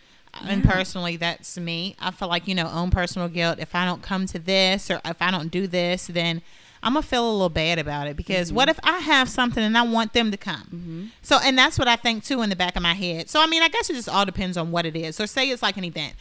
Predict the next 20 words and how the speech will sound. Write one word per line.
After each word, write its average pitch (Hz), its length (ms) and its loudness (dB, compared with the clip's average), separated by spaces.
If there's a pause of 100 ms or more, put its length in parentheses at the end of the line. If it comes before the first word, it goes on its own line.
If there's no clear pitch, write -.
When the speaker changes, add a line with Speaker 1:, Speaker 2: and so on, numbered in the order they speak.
(260)
Speaker 1:
"Oh, 247 220 6
I 233 80 8
just 240 140 0
wanna 226 160 -2
go 196 180 0
and 190 100 -4
show 196 100 -8
my 180 120 -4
face 175 240 -6
because 175 240 -10
if 170 80 -10
I 180 100 0
have 175 160 -2
something, 175 300 -8
I 160 60 -4
want 156 240 -10
them 156 100 -8
to 160 80 -12
come." - 280 -14 (300)
But 302 180 2